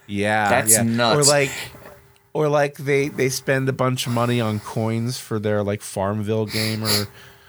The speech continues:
Speaker 2: Yeah.
Speaker 1: whatever it is, and it's like,
Speaker 2: Are you familiar with Animal Crossing?
Speaker 1: I am familiar with Animal Crossing.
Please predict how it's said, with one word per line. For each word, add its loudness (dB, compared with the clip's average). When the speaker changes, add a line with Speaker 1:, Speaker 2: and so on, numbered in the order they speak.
Speaker 2:
Yeah. 4
Speaker 1:
whatever 2
it 0
is, 2
and -2
it's -4
like, 4
Speaker 2:
Are 6
you 2
familiar 0
with 2
Animal 2
Crossing? 2
Speaker 1:
I 2
am 2
familiar 0
with 0
Animal 0
Crossing. -4